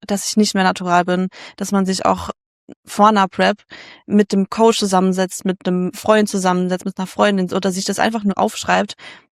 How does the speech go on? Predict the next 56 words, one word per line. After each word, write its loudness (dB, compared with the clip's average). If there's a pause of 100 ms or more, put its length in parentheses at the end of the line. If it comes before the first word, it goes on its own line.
wie 2
weit 2
will 0
ich -2
denn -2
gehen? -4 (320)
Das -2
finde 0
ich -4
auch 2
immer 0
ganz -6
wichtig, -6
weil -2
grad -2
in 0
einem, -2
in -2
der 0
Prep 0
ist -6
man -2
so 6 (220)
in 2
diesem 4
Modus 4
drin 2
und 2
macht 0
dann 2
manchmal 0
Sachen, 0 (400)
wo 2
man 4
hinterher 4
sagt, 2 (260)
„Boah, 2
das 0
war 0
so 0
dumm, 0 (200)
hätte -6
ich 0
das -4 (200)
nur 2
nicht 0
gemacht.“ -6
Und -2
grad 2
in 0
so 2
einem 2
jungen 0
Alter, 0
wo -4
man -2